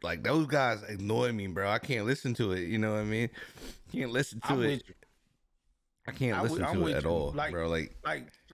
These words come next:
Speaker 2: Tony Romo for me, though, I mean, <laughs> the dude is awesome. Like, he calls the plays out before the teams even do it. Like, that, that right there, that's the only time I can say I probably like Tony, Tony Romo.
Speaker 1: Yeah, I
Speaker 2: But,
Speaker 1: mean,
Speaker 2: you
Speaker 1: but,
Speaker 2: know.
Speaker 1: like, it, like, that's what I'm saying. Like, you,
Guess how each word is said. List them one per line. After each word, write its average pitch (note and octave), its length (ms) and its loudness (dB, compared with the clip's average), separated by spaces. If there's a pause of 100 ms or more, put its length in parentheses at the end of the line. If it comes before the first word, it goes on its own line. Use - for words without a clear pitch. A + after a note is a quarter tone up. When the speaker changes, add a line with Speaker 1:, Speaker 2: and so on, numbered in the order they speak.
Speaker 2:
Tony C4+ 260 -2
Romo F#3 440 0
for C#3 100 -4
me, D3+ 220 0
though, C#3 340 0
I B2+ 100 -4
mean, D#3 200 -2 (520)
<laughs> - 0 - (800)
the E3 360 -6
dude C#4 260 0
is C3 140 0
awesome. A#2+ 400 -4 (340)
Like, D#3 180 0
he F3 60 -6
calls G3 400 0
the E3 60 -4
plays D#3 420 0
out C3+ 200 0
before C#3+ 280 -2
the C#3 80 -2
teams C#3+ 380 0
even B2+ 260 0
do C3+ 140 2
it. C3 60 0
Like, B2+ 200 -2
that, E3+ 220 -2 (380)
that G#3+ 260 -2
right E3 240 0
there, D3 420 0
that's E3 160 -2
the C#3+ 60 -2
only D#3 200 0
time C#3+ 300 -2
I B2+ 80 -2
can B2 80 -8
say C3 200 -2
I B2 80 -2
probably A2+ 280 -2
like G2 260 -2
Tony, G#2+ 300 -6
Tony A2+ 260 -6
Romo. F2 360 -16 (300)
Speaker 1:
Yeah, C#3+ 220 -2
I C#3+ 40 0
Speaker 2:
But, D#3 80 2
Speaker 1:
mean, E3 220 2
Speaker 2:
you D3+ 100 0
Speaker 1:
but, B2 60 2
Speaker 2:
know. G2+ 180 -2
Speaker 1:
like, C#3 220 -8
it, E3 220 -4
like, D#3 160 -2
that's F#3+ 180 -2
what E3+ 80 2
I'm A#2+ 100 2
saying. C#3+ 240 4
Like, A2+ 140 2
you, D3+ 240 -2